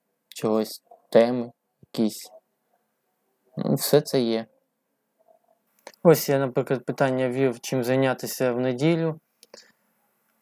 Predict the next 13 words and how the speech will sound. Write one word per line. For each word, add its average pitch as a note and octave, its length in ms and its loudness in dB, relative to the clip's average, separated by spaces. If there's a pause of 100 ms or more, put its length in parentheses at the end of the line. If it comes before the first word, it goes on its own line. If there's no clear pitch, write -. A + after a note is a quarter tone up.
(140)
Ну, F#3 300 2
тут D#3+ 160 0
відповідь D3 540 -2
є C#3+ 120 2
така B2+ 800 -2 (960)
очевидна, D3+ 600 2
звісно. C#3+ 480 -4 (800)
А B2+ 600 0
зараз, C3+ 240 0
думаю, C#3 240 -2
може, C3 300 -2
ввес-, B2 840 -4
введу. C3+ 680 0